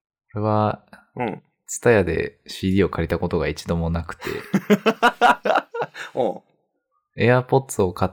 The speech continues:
Speaker 1: たけど、
Speaker 2: うん。
Speaker 1: ノイズキャンセリング用の耳栓としか使ってないです。
Speaker 2: おー、お金持ちだね。
Speaker 1: <laughs> まあ、そんぐらいあの、
Speaker 2: あ、そうね。
Speaker 1: 音楽に慣れ親しんでないっ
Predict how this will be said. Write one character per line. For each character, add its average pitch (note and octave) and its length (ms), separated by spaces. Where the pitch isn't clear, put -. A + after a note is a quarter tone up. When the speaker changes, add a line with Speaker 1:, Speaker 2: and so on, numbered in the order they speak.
Speaker 1:
た A2+ 120
け G2+ 160
ど、 G#2 360
Speaker 2:
う - 80
ん。 F#2 200
Speaker 1:
ノ A#2+ 100
イ B2 60
ズ B2 140
キ - 100
ャ C3 80
ン B2 80
セ B2+ 140
リ A#2+ 100
ン A#2 60
グ A#2 60
用 A2 120
の G#2+ 80
耳 G#2 220
栓 G#2 220
と G#2 100
し - 100
か F2+ 180
使 - 220
っ - 40
て - 180
な D#2 120
い - 140
で - 80
す。 - 260
Speaker 2:
お - 40
ー、 B2 840
お D3 80
金 F#3 300
持 F3+ 160
ち D#3+ 160
だ D3 140
ね。 D3 380
Speaker 1:
<laughs> - 720
ま G#2+ 160
あ、 F#2+ 40
そ B2 180
ん C3+ 80
ぐ B2+ 80
ら B2+ 140
い A#2 40
あ A2+ 100
の、 G#2+ 380
Speaker 2:
あ、 - 40
そ G#2 80
う - 20
ね。 A2+ 60
Speaker 1:
音 A#2 120
楽 F2+ 240
に D2 220
慣 F2 100
れ F#2 80
親 - 240
し G2+ 140
ん F2+ 80
で D#2 80
な E2 160
い D#2+ 40
っ - 40